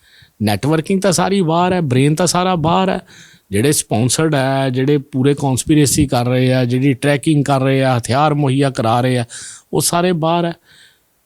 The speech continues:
ਮੈਨੂੰ ਇਹ ਦੱਸੋ ਨਾ, ਤੁਸੀਂ ਉਹ ਸਾਰੇ ਬਾਹਰ ਹੈ ਜਿਹੜੇ ਹ-, ਪਾਕਿਸਤਾਨ ਤੋਂ ਹਥਿਆਰ ਆ ਰਹੇ, ਉਹ ਵੀ ਤਾਂ ਉੱਤੋਂ ਡਾਇਰੈਕਸ਼ਨਾਂ ਹੋ ਕੇ ਹਥਿਆਰ ਡਰੋਨ ਦੇ ਨਾਲ ਆ ਰਹੇ ਆ ਤੇ ਇੱਥੇ ਦੇ ਨੌਜਵਾਨਾਂ ਕੋਲ ਪਹੁੰਚ ਰਹੇ ਆ। ਸੋ ਇਹ ਬੜਾ ਲੰਬਾ ਚੌੜਾ ਇੱਕ ਡਿਬ-, ਚਰਚਾ ਦਾ ਵਿਸ਼ੇ ਹੈਗਾ, ਲੇਕਿਨ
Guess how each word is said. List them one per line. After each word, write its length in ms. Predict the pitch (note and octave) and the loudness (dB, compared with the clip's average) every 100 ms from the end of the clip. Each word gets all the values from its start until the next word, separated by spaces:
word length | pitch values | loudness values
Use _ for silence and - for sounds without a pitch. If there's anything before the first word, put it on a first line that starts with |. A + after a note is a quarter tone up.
| _ _ _ | _ _ _
ਮੈਨੂੰ 240 | G#2+ G2 C3+ | -4 0 2
ਇਹ 60 | |
ਦੱਸੋ 280 | D#3 G#2+ C#3 | 0 0 0
ਨਾ, 140 | B2 F#3+ | 0 -2
ਤੁਸੀਂ 260 | D#3+ - | -2 0
ਉਹ 40 | F3 | 0
ਸਾਰੇ 280 | E3+ F#3 | 2 0
ਬਾਹਰ 240 | F#3 F3+ F#3 | 2 2 2
ਹੈ 40 | |
ਜਿਹੜੇ 200 | F3 F3 | 2 2
ਹ-, 100 | C#3+ - | 0 -2
ਪਾਕਿਸਤਾਨ 500 | - A2+ C3 A2+ C#3 | -6 -4 -4 -4 -4
ਤੋਂ 220 | C#3+ D3+ C3 | -2 -2 -2
ਹਥਿਆਰ 380 | - G#2+ C3 | -2 0 2
ਆ 120 | D3 C3 | 2 2
ਰਹੇ, 100 | C#3+ | 2
ਉਹ 140 | D#3+ | 2
ਵੀ 120 | F3 | 2
ਤਾਂ 100 | F#3 | 2
ਉੱਤੋਂ 260 | E3+ - F3 | 0 0 0
ਡਾਇਰੈਕਸ਼ਨਾਂ 420 | C#3+ A#2 - E3+ | 2 0 0 2
ਹੋ 240 | D3 C#3 | 2 2
ਕੇ 220 | A#2+ E3 E3+ | 2 2 2
ਹਥਿਆਰ 340 | - D#3+ C#3+ | 2 2 2
ਡਰੋਨ 340 | C#3 C3 C#3+ | 0 0 0
ਦੇ 80 | D3 | 0
ਨਾਲ 200 | D#3 D#3 | 0 2
ਆ 140 | C#3+ C3 | 2 0
ਰਹੇ 160 | D3 | 0
ਆ 60 | D#3 - - - - - _ | -4 -10 -20 -20 -20 -20 _
ਤੇ 60 | B2 | -4
ਇੱਥੇ 200 | - D#3 | 0 2
ਦੇ 120 | E3 | 2
ਨੌਜਵਾਨਾਂ 500 | D#3+ D#3 D#3 D#3+ D#3+ | 2 2 2 0 0
ਕੋਲ 160 | D#3 | -4
ਪਹੁੰਚ 320 | D#3 D#3+ D#3+ D#3+ | -4 -4 -4 -2
ਰਹੇ 160 | D3+ | -2
ਆ। 60 | D3+ - - - - | -4 -10 -20 -20 -12
ਸੋ 220 | - B3 | -2 0
ਇਹ 40 | |
ਬੜਾ 220 | A3+ F#3+ | 2 2
ਲੰਬਾ 320 | G3+ E3+ E3 E3 | 2 2 0 0
ਚੌੜਾ 220 | E3+ D#3+ | 2 2
ਇੱਕ 140 | D#3 | 0
ਡਿਬ-, 580 | C#3+ B2+ B2+ _ - C3 - | 0 0 -2 _ -6 -4 -2
ਚਰਚਾ 300 | B2 F#2 C#3+ | -4 -2 0
ਦਾ 100 | C#3 | 0
ਵਿਸ਼ੇ 360 | A#2 A2 C#3+ | 0 -2 -2
ਹੈਗਾ, 280 | A#2+ A#2+ D#3 | 0 -2 -2
ਲੇਕਿਨ 380 | G3+ D3+ D#3 D#3 | -4 -2 -2 -4